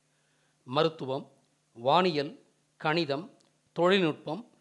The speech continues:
என்று உலகுக்கே வழிகாட்டிய சித்தர்களுக்கு எத்தனை சிலைகள் வைத்தீர்கள்? ஓமியோபதி எனும் நஞ்சை நஞ்சால் முறிக்கும் முறை, அக்குபஞ்சர் எனும் தொடு மருத்துவம், கராத்தே எனும் வர்மம், ஹிப்னாட்டிசம் எனும் நோக்கு வர்மம் போன்ற எண்ணற்ற கலைகளின்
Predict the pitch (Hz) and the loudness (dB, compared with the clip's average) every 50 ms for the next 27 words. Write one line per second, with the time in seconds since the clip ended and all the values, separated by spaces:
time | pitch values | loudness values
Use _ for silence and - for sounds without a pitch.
0 | _ _ _ _ - 190 214 190 180 160 156 180 208 208 226 226 226 - 247 247 | _ _ _ _ -4 -2 0 0 0 0 0 0 2 2 0 0 0 0 0 2
1 | 202 170 175 196 175 214 202 190 - 180 156 - 175 - - 220 185 170 175 160 | 4 4 2 4 4 4 4 4 2 -2 -6 -6 -8 -6 -4 -2 0 2 0 0
2 | 147 - 147 131 120 - - _ - 151 147 - - 226 196 170 - 175 160 143 | -2 -6 -8 -12 -12 -14 -16 _ -12 -12 -8 -6 -4 -2 -2 -2 -2 -4 -4 -4
3 | 147 139 127 135 131 131 - 147 139 - - 110 _ _ _ _ _ _ _ _ | -4 -6 -8 -10 -12 -12 -14 -14 -14 -16 -18 -20 _ _ _ _ _ _ _ _
4 | _ _ _ _ _ _ _ _ _ - 151 175 214 226 233 240 233 214 202 202 | _ _ _ _ _ _ _ _ _ -4 -2 0 2 4 4 4 4 4 2 0
5 | 190 190 180 175 170 165 151 143 135 131 - _ _ _ _ _ _ - 139 151 | 2 2 0 2 2 0 0 -2 -4 -8 -12 _ _ _ _ _ _ -8 -2 0
6 | 175 202 220 202 220 196 165 165 175 196 202 208 196 185 170 165 165 156 156 - | 0 0 0 0 0 0 0 0 -2 0 2 4 4 4 2 0 -2 -2 -4 -4
7 | 151 135 123 127 123 127 156 - - _ _ _ _ _ _ _ _ _ _ _ | -6 -4 -4 -4 -6 -6 -8 -12 -18 _ _ _ _ _ _ _ _ _ _ _
8 | _ _ - 156 - 247 240 240 226 220 214 - 226 196 165 165 165 170 170 160 | _ _ -12 -8 -8 -6 -4 -2 -2 -2 -2 -2 -2 -2 -2 0 -2 0 0 0
9 | 147 139 131 127 131 - _ _ - 170 175 190 190 175 160 147 143 - 143 120 | -2 -2 -6 -8 -12 -14 _ _ -6 -2 0 2 2 2 2 0 -2 -4 -8 -8
10 | 123 139 175 - - _ _ _ _ _ _ _ _ _ _ _ _ - 180 185 | -8 -10 -10 -14 -18 _ _ _ _ _ _ _ _ _ _ _ _ 0 4 6
11 | 214 233 233 233 233 220 202 185 175 165 156 143 131 123 139 151 160 156 143 143 | 8 8 6 6 4 4 4 4 2 2 0 0 2 4 4 4 4 2 0 -2
12 | 175 185 - _ _ _ _ _ _ _ - 170 165 - 233 233 226 233 233 196 | -4 -8 -14 _ _ _ _ _ _ _ -10 -8 -2 2 2 4 2 2 0 -2
13 | - 220 202 180 175 170 160 151 143 135 151 190 202 196 - 196 180 175 165 165 | 0 0 0 2 0 0 0 -2 -2 0 0 -2 -2 -2 -2 0 0 2 2 0
14 | 160 160 156 160 156 151 143 139 131 139 165 202 226 233 233 233 - 226 208 214 | -2 -2 -2 -4 -6 -4 -6 -6 -6 -4 -4 -4 -4 -4 -4 -4 -2 -4 -2 0
15 | - 180 175 175 151 170 160 151 143 135 127 - | 0 0 0 0 0 0 -2 -2 -2 -6 -10 -14